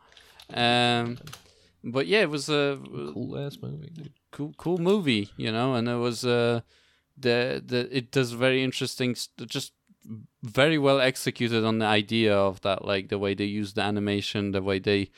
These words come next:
Speaker 1: combined, like, the, uh, the, like, paper stuff with, like, oh, they were trying to do, like, liquids, they would, like, add something, you know, like,
Speaker 2: Yeah.
Speaker 1: they would pour something through, like, the actual, uh,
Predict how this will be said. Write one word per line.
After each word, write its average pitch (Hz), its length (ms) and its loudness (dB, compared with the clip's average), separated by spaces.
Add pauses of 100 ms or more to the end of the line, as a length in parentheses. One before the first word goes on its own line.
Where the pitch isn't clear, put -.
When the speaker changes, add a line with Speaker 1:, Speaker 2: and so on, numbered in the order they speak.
(280)
Speaker 1:
combined, 110 580 2
like, 104 340 0 (340)
the, 120 140 2
uh, 113 200 2
the, 107 260 2
like, 107 400 0
paper 120 320 0
stuff 113 400 0
with, 104 120 -2
like, 104 200 0
oh, 101 180 2
they 104 120 2
were 104 180 -2
trying 101 380 -2
to 107 120 -6
do, 110 160 -2
like, 113 220 2
liquids, 123 460 0
they 101 100 0
would, 98 240 -4
like, 92 360 -2
add 104 280 0
something, 101 500 -4
you 101 80 -2
know, 92 160 -6
like, 95 160 -2
Speaker 2:
Yeah. 95 60 -8
Speaker 1:
they 104 80 -2
would 98 200 -8
pour 104 420 4
something 101 380 0
through, 107 460 -2
like, 95 220 2
the 101 80 0
actual, 101 440 -2 (480)
uh, 98 400 2